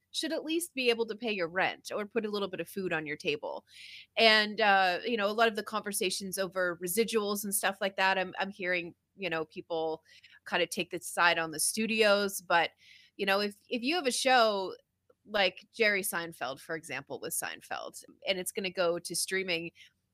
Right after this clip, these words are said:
and Jerry Seinfeld receives a check for three cents,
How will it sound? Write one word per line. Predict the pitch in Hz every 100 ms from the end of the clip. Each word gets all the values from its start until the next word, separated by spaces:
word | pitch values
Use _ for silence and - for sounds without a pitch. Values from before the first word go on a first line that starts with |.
| _
and | 208 208 202 - - 208 _
Jerry | 220 262 240
Seinfeld | 233 240 226 214 208 185
receives | 202 208 214 202
a |
check | - 208 196
for | - 190
three | - 185 190 196
cents, | 190 - 170 254 320 -